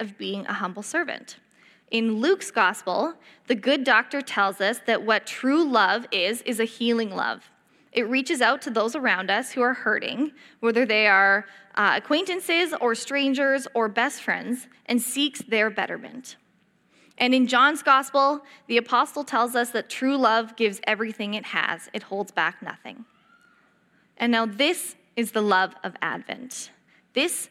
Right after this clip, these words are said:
kind of love is the essence, the core, the whole center, focus, hub of the Christmas story.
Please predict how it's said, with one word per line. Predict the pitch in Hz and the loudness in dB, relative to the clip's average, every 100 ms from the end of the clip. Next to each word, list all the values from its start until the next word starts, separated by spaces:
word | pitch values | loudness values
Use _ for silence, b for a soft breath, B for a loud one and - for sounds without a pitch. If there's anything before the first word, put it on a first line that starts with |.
| _ | _
kind | - 277 285 | 2 2 2
of | 269 | 0
love | 240 247 233 | 4 4 2
is | 240 214 | -4 -2
the | 240 240 | 0 0
essence, | 254 - 269 269 - | -2 0 0 0 -4
the | 220 226 | -6 -6
core, | 233 - 262 254 254 254 262 B B - | -6 -6 2 4 4 2 -2 B B -6
the | 220 | -4
whole | - 285 | 0 0
center, | 302 - 269 277 294 277 | 0 0 0 0 0 -2
focus, | 285 254 254 269 269 269 - b b | 0 0 0 0 -2 -2 -10 b b
hub | - 294 254 214 233 | -4 2 2 0 -4
of | - 214 | -4 -4
the | 214 | -6
Christmas | - 208 208 208 | -6 -6 -6 -10
story. | - - - 233 | -8 -6 -6 -8